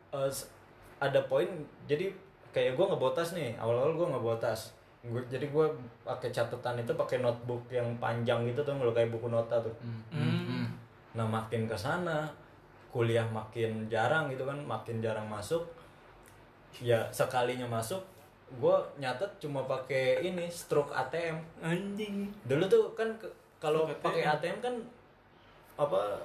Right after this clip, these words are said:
Speaker 1: eh, mayoritas ada stroke-nya tuh.
Speaker 2: Iya,
Speaker 3: Itu
Speaker 2: iya.
Speaker 3: kan bakal rawan-rawan terbuang itu.
Speaker 1: Ya,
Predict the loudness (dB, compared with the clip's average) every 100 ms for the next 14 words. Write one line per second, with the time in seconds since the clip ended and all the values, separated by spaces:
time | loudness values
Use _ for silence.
0 | -4 -2 2 4 6 4 -2 -4 -4 -4
1 | -6 -6 -4 -6 0 2 4 2 0 -6
2 | -12 0 4 4 2 -2 -12 -20 -20 -20
3 | -20 -8 0 2 2 2 2 0 2 2
4 | 2 -2 -8 -12 -18 -20 -8 -2 0